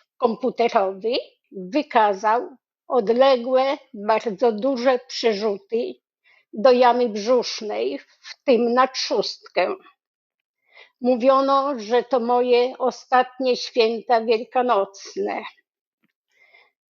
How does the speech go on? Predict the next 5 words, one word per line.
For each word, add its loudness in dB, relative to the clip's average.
Na 0
konsyli-, 0
na 4
konsylium 0
lekarzy 2